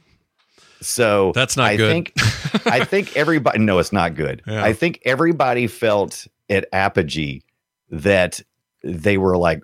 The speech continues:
Speaker 1: lagging behind. It's
Speaker 2: Mm.
Speaker 1: like, "Oh no," because, you know, Doom changed everything. Everything's gonna be three D going, you know, pretty much forward. I mean, there was already Castle Wolfenstein, but not like Doom.
Speaker 2: No,
Speaker 1: Doom
Speaker 2: Doom,
Speaker 1: was just so
Speaker 2: next level.
Speaker 1: fast, right?
Speaker 2: Yeah, next
Speaker 1: It
Speaker 2: level
Speaker 1: was
Speaker 2: stuff.
Speaker 1: just, it changed first-person shooters completely.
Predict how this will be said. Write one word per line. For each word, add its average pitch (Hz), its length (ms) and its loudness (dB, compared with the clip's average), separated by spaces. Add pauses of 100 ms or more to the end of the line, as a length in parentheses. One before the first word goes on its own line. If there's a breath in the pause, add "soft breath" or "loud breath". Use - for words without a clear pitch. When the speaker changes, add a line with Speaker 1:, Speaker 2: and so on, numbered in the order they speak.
Speaker 1:
lagging 82 420 -2
behind. 60 500 -10 (320)
It's 92 140 -2
Speaker 2:
Mm. 90 40 -2
Speaker 1:
like, 82 240 -2
"Oh 98 240 2
no," 80 340 0
because, 85 360 -4
you 101 80 -2
know, 71 200 -6
Doom 87 380 0
changed 71 320 -10
everything. 80 480 -4
Everything's 107 400 0
gonna 90 180 -2
be 82 180 -4
three 82 280 -6
D 98 180 0
going, 73 400 -2
you 82 120 -4
know, 73 80 -4
pretty 85 200 -4
much - 140 -12
forward. 92 240 0
I 82 40 -4
mean, 95 100 -2
there 127 60 2
was 127 100 -2
already 110 180 0
Castle 92 320 -4 (100)
Wolfenstein, 80 300 -4
but 76 100 -6
not 101 180 0
like 107 220 0
Doom. 101 300 2
Speaker 2:
No, 85 320 -2
Speaker 1:
Doom 107 200 -2
Speaker 2:
Doom, 127 60 0
Speaker 1:
was 92 180 0
just 98 300 -2
so 107 140 2
Speaker 2:
next 113 140 0
level. 95 180 0
Speaker 1:
fast, 80 300 -2
right? 95 340 0
Speaker 2:
Yeah, 85 220 -6
next 95 260 -8
Speaker 1:
It 98 40 0
Speaker 2:
level 95 140 0
Speaker 1:
was 90 100 0
Speaker 2:
stuff. 98 120 -2
Speaker 1:
just, 82 220 -4 (400)
it 117 160 0
changed 117 500 0
first-person 107 600 0
shooters 92 340 0
completely. 85 840 -4